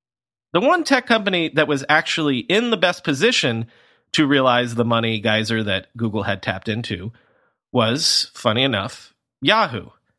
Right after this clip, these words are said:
It had seen firsthand how paid search in the form of Overture's syndicated links had saved web portals, and thanks to its investment in Google,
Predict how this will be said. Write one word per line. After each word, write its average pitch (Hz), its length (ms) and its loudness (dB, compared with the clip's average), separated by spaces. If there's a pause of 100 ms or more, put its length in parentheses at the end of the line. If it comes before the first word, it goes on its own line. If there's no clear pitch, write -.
(1160)
It 185 100 4
had 214 140 0
seen 262 320 0
firsthand 185 640 2
how 143 240 2
paid 135 320 -2
search - 580 -2 (160)
in 110 220 -2
the 104 60 -4
form 117 300 0
of 104 140 -2
Overture's 117 500 -2
syndicated 127 600 -2
links 92 380 -8 (500)
had 113 160 0
saved 113 380 0
web 147 340 2
portals, 98 460 -4 (1000)
and 240 420 2
thanks 220 360 2
to 190 180 0
its - 160 -2
investment 185 600 2
in 143 160 0
Google, 107 480 -2